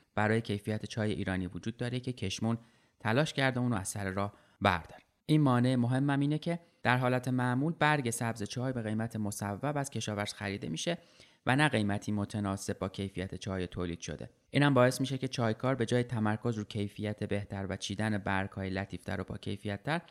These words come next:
همهٔ برگ‌ها رو بچینه و بفروشه تا از این طریق درآمد بیشتری هم داشته باشه.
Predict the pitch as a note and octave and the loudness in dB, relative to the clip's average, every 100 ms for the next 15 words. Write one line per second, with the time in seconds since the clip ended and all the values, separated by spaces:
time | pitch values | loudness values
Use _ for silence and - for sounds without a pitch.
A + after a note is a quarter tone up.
0 | _ _ _ B2+ C3 B2+ G2+ F#2+ F#2+ G2 | _ _ _ 2 4 6 4 0 0 -2
1 | F#2 G2 - G2 F#2 F#2+ - F#2 G2 - | -2 -2 -4 -4 -2 -4 -6 -6 -6 -8
2 | _ _ _ - A#2+ B2+ C#3 D3 C3+ C3+ | _ _ _ -4 0 2 2 0 2 2
3 | C3+ - A2 G2+ G#2+ A2+ G2+ - F#2+ E2+ | 0 2 2 2 2 0 -2 -2 -2 -2
4 | - F2 - - - | -4 -8 -8 -10 -12